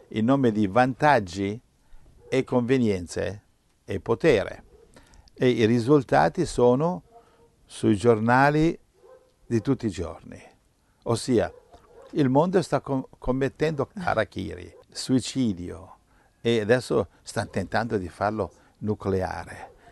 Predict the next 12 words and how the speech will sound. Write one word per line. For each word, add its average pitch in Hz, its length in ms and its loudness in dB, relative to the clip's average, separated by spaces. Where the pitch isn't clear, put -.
Ci - 80 -10
sono 127 220 0
articoli, 143 520 4
diversi 117 360 0
giornali 120 440 2
hanno 107 140 2
capito, 101 480 -2
dice, 87 460 -6
stanno 107 260 -2
scrivendo 110 420 0
articoli, 110 440 -2
dicono, 95 340 -2